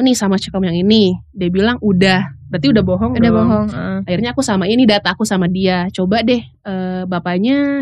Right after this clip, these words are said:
Speaker 1: siapa?" Dulu bilang ke aku bapaknya punya showroom. Bilang ke cewek ini bapaknya tuh T N I gitu.
Speaker 2: Hmm, jadi beda-beda.
Speaker 1: Heeh, dan mamahnya udah meninggal, tapi bilang ke dia mamahnya orang Semarang. Kamu kan
Speaker 2: Hmm.
Speaker 1: bilangnya mamahnya orang Bali.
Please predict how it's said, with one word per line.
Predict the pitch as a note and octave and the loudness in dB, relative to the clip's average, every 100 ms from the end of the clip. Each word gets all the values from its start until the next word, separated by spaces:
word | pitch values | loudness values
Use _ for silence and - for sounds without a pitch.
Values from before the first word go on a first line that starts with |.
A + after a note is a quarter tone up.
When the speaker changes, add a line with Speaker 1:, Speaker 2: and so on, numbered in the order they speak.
| - | -4
Speaker 1:
siapa?" | F3+ - F#3+ F#3+ _ _ | -4 -4 -6 -6 _ _
Dulu | B3+ D#4+ | 2 4
bilang | C#4 B3+ | 4 4
ke | A3+ | 0
aku | A#3 | 0
bapaknya | B3+ G#3 G3 B3+ | 0 0 0 -2
punya | - G3 F#3 F#3+ | -2 0 0 -2
showroom. | F#3+ F3+ F#3 F#3 - _ _ _ _ _ - | -2 0 -2 -4 -10 _ _ _ _ _ -2
Bilang | G#3 F#3+ F#3+ | 2 2 2
ke | G#3 | 0
cewek | G3 F3 F#3 | 0 0 0
ini | A3+ A3+ | 0 0
bapaknya | F#3 F3+ G3 | 0 -2 -4
tuh | A3+ A#3 A3+ - _ | -6 -6 -6 -8 _
T | - | -8
N | F3 F3 F#3+ | -4 -4 -4
I | F3 - _ D#3+ | -6 -8 _ -16
gitu. | - - A3+ | -14 -12 -4
Speaker 2:
Hmm, | A3 A3 A3 G#3+ | -2 0 0 -2
jadi | G3+ A#3 | -2 0
beda-beda. | A3+ G#3 G#3 G#3+ G#3 G3+ F#3+ F#3 | 2 2 0 0 2 0 0 -2
Speaker 1:
Heeh, | - F#3 F#3 F3+ F3 F3 | -2 -2 0 0 0 0
dan | F3 F3+ F3+ F#3+ - _ _ - | 0 0 0 -4 -8 _ _ -4
mamahnya | F#3+ F#3+ G3+ B3 D#4+ E4 _ _ G3+ | 0 2 2 2 2 -2 _ _ -2
udah | F#3 | 0
meninggal, | F#3+ F3+ F#3 G3 F#3+ F3+ F3+ | 2 2 2 2 0 -2 -6
tapi | F#3 F#3 - C4 | -8 -8 -2 2
bilang | G#3 F3+ | 2 0
ke | F#3 F3+ | -2 -2
dia | A#3 | 0
mamahnya | G#3 G3 B3 | 0 2 0
orang | A#3+ | -2
Semarang. | - A3 G#3 A#3 G#3 G3 | -2 -2 0 0 0 -2
Kamu | G3 | -2
kan | A#3 A#3 | 2 4
Speaker 2:
Hmm. | |
Speaker 1:
bilangnya | A3 A3 C4+ | 4 4 0
mamahnya | B3+ C4+ C#4+ G3+ | 2 2 2 0
orang | F#3 F3+ F3+ | 0 -2 -2
Bali. | F3 F3 | -2 -6